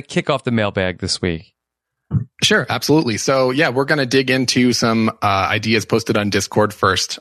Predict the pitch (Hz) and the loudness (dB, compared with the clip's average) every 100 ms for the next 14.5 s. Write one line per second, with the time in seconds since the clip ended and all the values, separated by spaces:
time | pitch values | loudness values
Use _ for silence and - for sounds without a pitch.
0 | - 101 98 98 98 - - - _ - | -2 0 0 -2 -8 -14 -20 -20 _ -2
1 | 160 302 196 143 - - 120 117 117 - | 0 0 0 0 -2 0 0 2 0 -4
2 | _ _ - 107 117 120 123 120 117 110 | _ _ -8 0 2 4 2 0 2 2
3 | 107 120 - 170 143 - 143 - - - | 2 0 2 0 0 0 0 0 -8 -12
4 | - _ 110 107 104 107 110 - 127 131 | -12 _ -2 0 0 -2 -8 -6 -2 0
5 | 185 220 196 175 156 156 - 123 131 - | 0 0 0 0 0 0 0 0 0 -2
6 | 123 - - 98 - 95 98 117 131 _ | -2 -2 -2 -2 -2 -2 0 -2 -2 _
7 | - _ - 123 113 107 107 _ _ - | -20 _ -4 0 0 0 -4 _ _ -4
8 | 131 131 160 - 131 131 123 120 - 113 | 0 0 0 -2 0 0 0 -2 0 0
9 | 104 104 101 110 110 113 107 107 - 98 | 0 -4 -2 0 2 2 0 -2 -2 -2
10 | 92 92 - 104 110 104 104 98 92 98 | 0 -4 -4 -2 0 0 0 0 0 0
11 | 95 92 - 90 87 95 - 101 143 170 | 0 -2 -2 -2 -2 -6 -6 0 0 -2
12 | - 135 160 196 - 151 117 117 139 117 | -4 -2 0 -2 -2 -2 0 0 0 -2
13 | 107 95 - - 127 131 123 127 151 - | -2 -4 -6 -2 -2 0 0 0 -2 0
14 | 92 - - - - | 0 0 -2 -2 -6